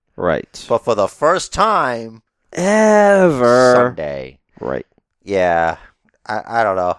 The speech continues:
Speaker 2: I guess that thing doesn't work for me. It was like, I don't care. It doesn't matter if it's Saturday or Sunday as long as it's on a weekend and not the middle of the week.
Speaker 1: Starts at seven.
Speaker 2: Or towards the end of the week.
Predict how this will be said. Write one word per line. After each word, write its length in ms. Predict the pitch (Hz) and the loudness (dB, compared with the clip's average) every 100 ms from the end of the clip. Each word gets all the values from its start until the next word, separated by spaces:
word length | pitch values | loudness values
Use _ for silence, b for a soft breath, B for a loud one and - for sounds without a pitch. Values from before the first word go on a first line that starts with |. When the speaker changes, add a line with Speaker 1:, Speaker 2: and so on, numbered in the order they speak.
| - | -6
Speaker 2:
I 100 | 117 | -4
guess 260 | 131 139 | -2 -2
that 200 | - 123 | -2 -4
thing 140 | 131 117 | -4 -6
doesn't 220 | 110 104 | -6 -6
work 200 | 95 104 | -8 -8
for 100 | - | -8
me. 120 | 117 113 | -10 -6
It 40 | |
was 180 | 107 87 | -8 -8
like, 140 | - | -14
I 80 | 98 _ | -20 _
don't 260 | 95 92 - | -16 -16 -16
care. 360 | 92 80 67 _ | -14 -14 -14 _
It 160 | 107 - | -14 -4
doesn't 280 | 117 110 104 | -4 -4 -6
matter 220 | 101 104 | -4 -4
if 80 | 95 | -8
it's 120 | - | -12
Saturday 360 | - 98 98 95 | -4 -2 -2 -6
or 80 | 92 | -10
Sunday 340 | - 95 95 | -10 -10 -10
as 100 | 90 | -12
long 160 | 85 87 | -12 -12
as 60 | 82 | -12
it's 100 | 82 | -12
on 100 | 82 | -12
a 60 | |
weekend 440 | 76 80 92 101 101 | -14 -16 -16 -14 -16
and 140 | 80 | -10
not 160 | 80 78 | -10 -10
the 60 | |
middle 200 | 80 78 | -16 -16
of 40 | 80 | -16
the 80 | 76 | -18
week. 320 | 67 _ - - | -20 _ -20 -14
Speaker 1:
Starts 340 | - 151 170 | -4 -2 -2
at 80 | 139 | -10
seven. 320 | - 120 117 | -6 -4 0
Speaker 2:
Or 120 | 143 | 0
towards 320 | 147 - 139 | -2 -8 -8
the 140 | - 92 | -10 -18
end 140 | 95 | -16
of 60 | 95 | -16
the 60 | 73 | -16
week. 460 | 67 - - - | -20 -20 -20 -20